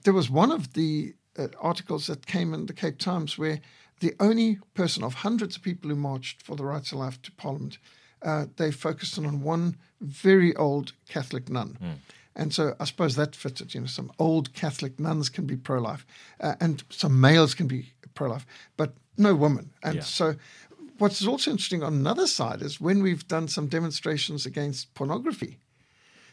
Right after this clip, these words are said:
Speaker 1: they would focus on some old woman.
Speaker 2: Mm.
Speaker 1: In the,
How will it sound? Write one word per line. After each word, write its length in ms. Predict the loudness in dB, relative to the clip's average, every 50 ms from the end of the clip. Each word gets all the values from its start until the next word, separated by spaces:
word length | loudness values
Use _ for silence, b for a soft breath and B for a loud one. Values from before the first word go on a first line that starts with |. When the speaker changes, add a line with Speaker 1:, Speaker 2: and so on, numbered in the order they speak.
| b -2
Speaker 1:
they 100 | 0 2
would 160 | 2 2 0
focus 420 | -2 -2 -4 -4 -4 -4 -4 -2 -2
on 140 | -2 -2
some 260 | -2 -2 -4 -4 -6 -6 _ -2
old 300 | 0 0 0 0 -2 -2
woman. 400 | -4 -4 -4 -6 -8 -12 -14 -20 _ _ _ -8
Speaker 2:
Mm. 340 | -8 -6 -8 -8 -6 -2
Speaker 1:
In 100 | 0 0 0
the, 80 | -2